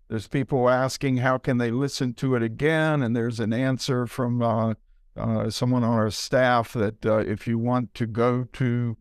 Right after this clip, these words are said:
to, to listen to this teaching again, uh, you can find it on our Facebook page, the I C J official Facebook page, or on our YouTube channel.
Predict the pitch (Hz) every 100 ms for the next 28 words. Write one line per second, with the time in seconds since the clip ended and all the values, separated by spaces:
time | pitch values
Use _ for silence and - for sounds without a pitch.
0 | _ _ _ 123 113 87 - 113 123 127
1 | 139 131 120 110 - 139 - 143 127 123
2 | 131 131 127 131 123 _ _ _ - 113
3 | 113 113 113 120 117 117 151 143 131 120
4 | 110 - 156 - 170 160 - 151 151 143
5 | 139 117 107 113 123 - 127 117 123 120
6 | 113 - 131 127 113 131 120 123 113 -
7 | 123 117 110 - _ _ - 107 123 117
8 | 113 107 127 143 - 143 131 160 - 147
9 | 143 156 156 156